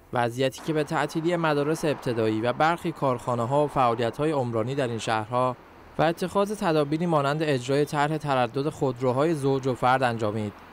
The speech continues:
جدا از مسئلهٔ تأثیر آلودگی هوا بر وضعیت سلامتی مردم،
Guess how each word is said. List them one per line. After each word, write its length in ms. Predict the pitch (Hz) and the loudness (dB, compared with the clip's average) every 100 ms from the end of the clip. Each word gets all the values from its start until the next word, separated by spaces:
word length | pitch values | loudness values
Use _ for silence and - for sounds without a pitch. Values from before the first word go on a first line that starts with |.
| - - - | -20 -20 -8
جدا 260 | - 123 147 | -4 0 2
از 160 | 151 151 | 2 0
مسئلهٔ 460 | 151 156 147 170 | -2 -2 0 0
تأثیر 440 | 170 156 147 170 170 | 0 -2 0 0 0
آلودگی 520 | 156 143 135 131 156 | 0 0 0 0 0
هوا 380 | 147 123 120 110 | 0 0 0 2
بر 220 | 117 135 | 2 4
وضعیت 420 | 156 151 165 180 | 2 2 0 -2
سلامتی 580 | 196 151 127 117 113 123 | -2 0 0 0 -4 -4
مردم، 560 | 117 110 113 143 156 | -2 -2 0 0 -2